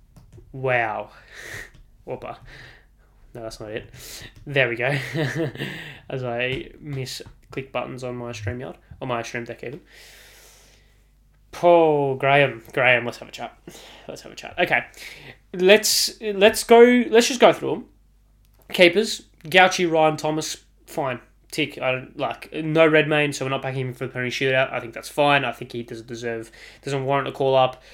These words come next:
Ryan will start probably. Just put a mask on him. He'll be fine. I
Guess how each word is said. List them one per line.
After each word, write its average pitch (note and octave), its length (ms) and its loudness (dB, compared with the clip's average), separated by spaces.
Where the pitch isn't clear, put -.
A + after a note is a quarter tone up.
Ryan D3 600 6
will D3+ 180 0
start C#3 420 0
probably. C3+ 680 -2
Just - 260 -12
put C3 120 -4
a A#2 60 -6
mask A#2+ 320 -8
on A#2+ 100 -6
him. A2+ 180 -8
He'll A#2 100 -10
be A2+ 80 -10
fine. A#2 280 -10
I - 40 -20